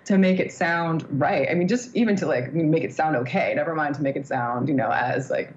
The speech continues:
beautiful as, as it actually does. And there was some work that they did, of course. You know, they, they, you certainly can't add the sound of the crowd. You know, you can't,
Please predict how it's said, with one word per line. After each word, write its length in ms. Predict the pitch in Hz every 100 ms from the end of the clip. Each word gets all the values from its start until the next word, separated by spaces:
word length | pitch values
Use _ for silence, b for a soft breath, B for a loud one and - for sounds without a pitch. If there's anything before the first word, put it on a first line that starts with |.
| 151
beautiful 440 | 170 196 185 143 -
as, 120 | -
as 140 | 160
it 60 | 160
actually 380 | 151 147 151 151
does. 520 | 170 139 127 - -
And 100 | 302
there 80 | 349
was 100 | 427
some 160 | 427 247
work 160 | 185
that 140 | 185 143
they 100 | 135
did, 220 | 139 117
of 100 | -
course. 360 | - 120 131 -
You 80 | 269
know, 220 | 160 156
they, 240 | 165 180 190
they, 200 | 208 202
you 100 | 202
certainly 360 | 262 262 202
can't 200 | 185 170 -
add 320 | 156 160 156
the 160 | 151
sound 320 | - 143 147 156
of 180 | 139
the 80 | 139
crowd. 480 | 131 143 147 - -
You 80 | 156
know, 60 |
you 160 | 135 151
can't, 440 | - 160 127 -